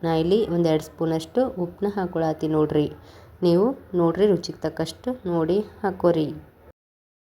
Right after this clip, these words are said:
ಈ ರೀತಿ ಒಗ್ಗರಣೆ ಒಳಗೆ ಉಪ್ಪು ಹಾಕ್ಕೊಂಡು ಮಾಡ್ಕೊಳ್ಳೋದ್ರಿಂದ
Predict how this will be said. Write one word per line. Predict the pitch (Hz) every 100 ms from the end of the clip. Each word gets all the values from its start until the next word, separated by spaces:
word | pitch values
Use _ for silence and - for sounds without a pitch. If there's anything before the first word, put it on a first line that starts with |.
| _ _ - 175
ಈ | 175
ರೀತಿ | 165 - 214
ಒಗ್ಗರಣೆ | 180 147 165 170
ಒಳಗೆ | 170 165 160
ಉಪ್ಪು | 185 160 151
ಹಾಕ್ಕೊಂಡು | 165 160 160 160
ಮಾಡ್ಕೊಳ್ಳೋದ್ರಿಂದ | 180 160 151 156 156 156 160